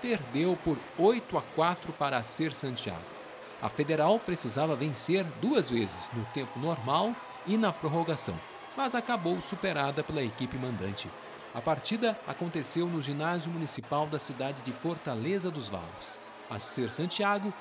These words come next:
está na semifinal da Série Ouro. Um dos confrontos que havia sido adiado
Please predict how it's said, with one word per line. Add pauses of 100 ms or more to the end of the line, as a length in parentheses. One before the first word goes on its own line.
(120)
está
na
semifinal (220)
da
Série
Ouro. (880)
Um
dos
confrontos
que
havia
sido
adiado